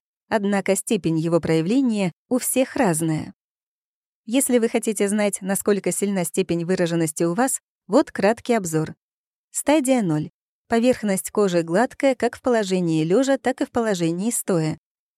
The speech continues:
Если сдвинуть отдельные участки кожи большими указательными пальцами обеих рук,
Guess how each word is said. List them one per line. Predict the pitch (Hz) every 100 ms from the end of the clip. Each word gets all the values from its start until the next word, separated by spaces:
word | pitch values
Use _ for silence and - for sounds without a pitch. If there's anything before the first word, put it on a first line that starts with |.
| -
Если | 269 - 240
сдвинуть | 208 233 226 208
отдельные | 202 190 196 220 202
участки | 185 - 202 - -
кожи | 180 214 190
большими | 175 175 - 208 190
указательными | 180 175 180 180 175 170 175
пальцами | 160 185 175 - 165
обеих | 165 165 175 160
рук, | 233 277